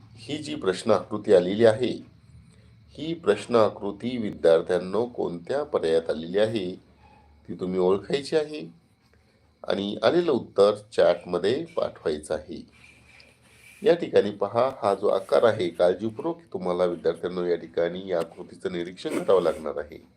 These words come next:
त्यानंतर हा आकार कोणत्या पर्यायात आलेला आहे ते दिसल, त्यावरून तुमचं उत्तर विद्यार्थ्यांनो तुम्ही चॅटमध्ये पाठवायचं आहे.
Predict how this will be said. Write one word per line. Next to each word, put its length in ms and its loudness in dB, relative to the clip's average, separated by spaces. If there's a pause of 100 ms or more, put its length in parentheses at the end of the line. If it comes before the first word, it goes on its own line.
(960)
त्यानंतर 460 0 (380)
हा 100 4
आकार 320 4 (200)
कोणत्या 360 -2
पर्यायात 400 0
आलेला 260 -4
आहे 120 -2
ते 140 -12
दिसल, 440 -2 (680)
त्यावरून 340 0
तुमचं 320 -10
उत्तर 420 2 (200)
विद्यार्थ्यांनो 580 -4
तुम्ही 380 -8
चॅटमध्ये 680 -4
पाठवायचं 960 -6 (100)
आहे. 560 -12